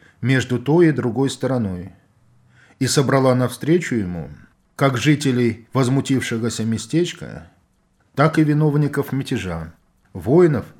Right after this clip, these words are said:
с воеводами во главе. Узнав от последних, что они держат путь во Фригию для усмирения мятежа,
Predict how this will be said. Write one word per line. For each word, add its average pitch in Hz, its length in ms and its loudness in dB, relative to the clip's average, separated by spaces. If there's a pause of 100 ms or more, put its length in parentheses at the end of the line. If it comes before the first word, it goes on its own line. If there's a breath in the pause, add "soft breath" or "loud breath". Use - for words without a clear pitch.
(120 soft breath)
с - 140 -8
воеводами 127 600 0
во 113 160 -2
главе. 87 480 -6 (1900 soft breath)
Узнав 139 460 2
от - 160 -2
последних, 147 800 -2 (280)
что - 240 -4
они 139 160 2
держат 139 480 0
путь 143 240 -4
во 135 80 -2
Фригию 131 680 -4 (680 soft breath)
для 123 160 4
усмирения 131 720 4
мятежа, 117 640 -2